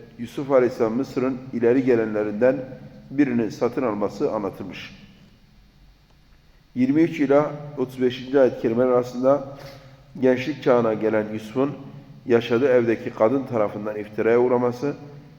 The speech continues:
Yusuf Aleyhisselam iffetsizliğe düşmemek ve kadınların tuzaklarından kurtulmak için Rabbine dua etmesi ve bu duasının kabul edilmesi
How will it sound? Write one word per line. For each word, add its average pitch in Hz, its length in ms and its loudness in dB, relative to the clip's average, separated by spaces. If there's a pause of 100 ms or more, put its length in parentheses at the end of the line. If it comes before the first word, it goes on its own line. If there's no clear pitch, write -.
(120)
Yusuf 127 300 -6
Aleyhisselam 117 440 4
iffetsizliğe 117 800 2 (120)
düşmemek 135 420 0 (580)
ve 120 100 2
kadınların 123 500 2
tuzaklarından 120 560 0
kurtulmak 135 440 -2
için 143 240 -2 (500)
Rabbine 120 460 2
dua 123 180 8
etmesi 131 520 -2 (140)
ve 117 120 0
bu 135 160 -2
duasının 123 540 2 (560)
kabul 127 260 4
edilmesi 107 580 0